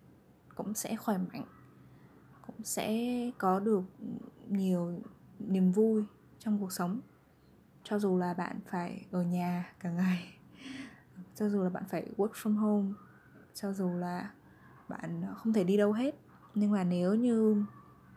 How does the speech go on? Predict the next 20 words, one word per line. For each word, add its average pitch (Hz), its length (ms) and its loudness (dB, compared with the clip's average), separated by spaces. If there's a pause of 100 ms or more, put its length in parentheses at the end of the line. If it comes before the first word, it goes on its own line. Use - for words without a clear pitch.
(920)
bạn 175 640 -2
có 175 160 0
thể 226 200 -6 (480)
kết 254 140 0
nối 226 480 0
với 202 160 0
mình, 202 260 2 (720)
nếu 190 100 -2
như 214 140 0
bạn - 280 -4
cần 180 460 2 (100)
một 180 80 -4
sự - 140 -8
chia 220 160 -4
sẻ, 220 600 -2
mình, 185 440 -2
hay 226 120 0
là 208 80 2
bạn 190 280 0
muốn 202 340 0